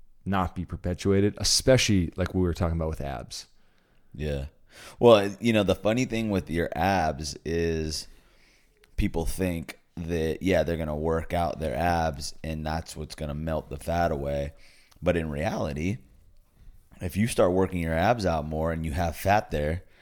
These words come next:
Speaker 2: and now you build muscle, you're gonna look more <laughs> fat, you know? Like, that's the crazy part.
Speaker 1: Yeah,
Speaker 2: But
Speaker 1: you might push it out a little bit. Is that what you're saying? Like,
Speaker 2: <laughs> Yeah.
Speaker 1: you might,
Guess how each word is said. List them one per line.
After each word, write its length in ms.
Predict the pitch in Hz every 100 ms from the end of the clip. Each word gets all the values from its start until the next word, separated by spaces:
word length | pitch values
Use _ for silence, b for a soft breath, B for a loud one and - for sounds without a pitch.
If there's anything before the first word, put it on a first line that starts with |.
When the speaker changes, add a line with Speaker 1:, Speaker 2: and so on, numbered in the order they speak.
| b b b -
Speaker 2:
and 160 | 90
now 220 | 85 98
you 180 | 104 90
build 240 | 82 95 85
muscle, 580 | 95 123 - 85 87 - _ _ _
you're 120 | 113
gonna 140 | 139 135
look 180 | 139 80
more 260 | 90 175
<laughs> 0 |
fat, 680 | - 135 - 160 - 185 196
you 100 | 190
know? 340 | 180 185 202 185
Like, 400 | 170 143 160 - - - B B 170
that's 240 | - - -
the 120 | 120
crazy 440 | - 143 226 117
part. 400 | 92 95 117 -
Speaker 1:
Yeah, 140 | 110 107
Speaker 2:
But 180 | 131 110
Speaker 1:
you 60 |
might 240 | 104 98 -
push 220 | 113 110
it 80 | 107
out 180 | 101
a 40 | 110
little 160 | 113
bit. 200 | 113 123
Is 60 | 123
that 100 | 180
what 60 | 165
you're 80 | -
saying? 260 | - 113
Like, 140 | 110 107
Speaker 2:
<laughs> 0 |
Yeah. 280 | 156 104 101
Speaker 1:
you 60 |
might, 120 | 113